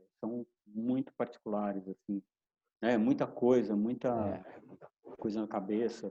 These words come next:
Speaker 1: pra controlar e, e deixar fluir também. É, eu sei que é di-, eu sou
Speaker 2: E
Speaker 1: apaixonado por
Speaker 2: aquilo?
Speaker 1: escalar.
Speaker 2: <laughs> É.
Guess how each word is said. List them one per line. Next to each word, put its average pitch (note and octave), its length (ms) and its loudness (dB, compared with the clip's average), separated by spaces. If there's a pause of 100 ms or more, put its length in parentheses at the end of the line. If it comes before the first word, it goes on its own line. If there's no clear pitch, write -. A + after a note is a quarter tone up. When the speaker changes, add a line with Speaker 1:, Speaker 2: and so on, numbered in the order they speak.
Speaker 1:
pra G2 200 -2 (180)
controlar A2 840 2
e, F#2+ 100 -6 (460)
e G#2 100 -12
deixar A2+ 500 6
fluir G#2+ 600 0
também. G#2+ 320 -8 (1600)
É, G2 680 -2 (320)
eu A2+ 60 -6
sei B2+ 200 4
que A2+ 380 -2
é G#2 120 -4
di-, - 140 -18 (100)
eu B2 320 -4
sou - 200 2
Speaker 2:
E E3+ 40 12
Speaker 1:
apaixonado F3+ 420 12
por D3+ 100 12
Speaker 2:
aquilo? A#2+ 100 4
Speaker 1:
escalar. - 400 -6 (1700)
Speaker 2:
<laughs> - 480 8
É. A#2+ 380 12